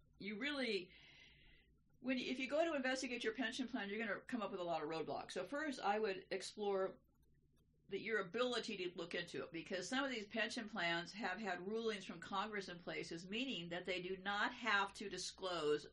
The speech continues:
where they're gambling with your money in, okay? Um, the precarious state of pensions, which has grown even shakier in the wake of the economic turmoil brought on by the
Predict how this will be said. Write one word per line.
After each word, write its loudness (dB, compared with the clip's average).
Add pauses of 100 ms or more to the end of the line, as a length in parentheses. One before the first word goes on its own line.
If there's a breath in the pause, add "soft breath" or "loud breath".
where 4
they're 0
gambling -2
with -2
your -2
money -2
in, -6
okay? -2 (1300 loud breath)
Um, 0 (1000)
the 0
precarious 2
state 2
of -6
pensions, -2 (160)
which -4
has 4
grown -2
even -2
shakier 0
in 0
the 0
wake 0
of 0
the 2
economic 0
turmoil -2
brought 6
on 4
by 6
the 0